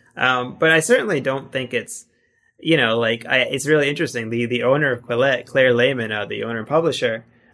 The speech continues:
uh, I think she, one time somebody asked her, like, where she is politically, and she says that if she was in the U S, she'd probably be on the left because we don't have universal health care or child care, or,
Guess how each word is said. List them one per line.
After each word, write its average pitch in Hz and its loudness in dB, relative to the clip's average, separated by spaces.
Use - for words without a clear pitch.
uh, 113 -2
I 123 0
think 170 2
she, 165 -6
one 156 2
time 156 2
somebody 165 0
asked 240 -2
her, 139 0
like, 110 -2
where 123 -2
she 139 -4
is 127 -6
politically, 143 0
and 117 -8
she 143 -10
says 147 2
that 147 2
if 135 -2
she 165 -4
was 151 -2
in 143 -4
the 135 -2
U 151 2
S, 180 4
she'd 143 -4
probably 156 2
be 143 -2
on 131 -2
the 123 -4
left 156 0
because 113 -10
we 120 -4
don't 123 -4
have 120 -4
universal 120 -6
health 180 4
care 165 2
or 120 -2
child 165 -6
care, 143 0
or, 110 -8